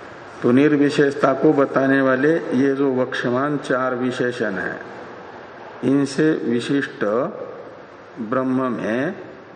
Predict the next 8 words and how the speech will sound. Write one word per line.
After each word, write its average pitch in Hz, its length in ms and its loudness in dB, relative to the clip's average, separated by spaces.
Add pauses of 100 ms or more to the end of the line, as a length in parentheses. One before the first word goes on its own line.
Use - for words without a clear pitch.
(840)
जब 127 240 -2 (1080)
आत्म 120 440 0
रूप 131 200 0
से 156 260 0
प्रतिष्ठा 127 600 -2
हो 104 220 -2
जाती 95 380 -4
है, - 240 -10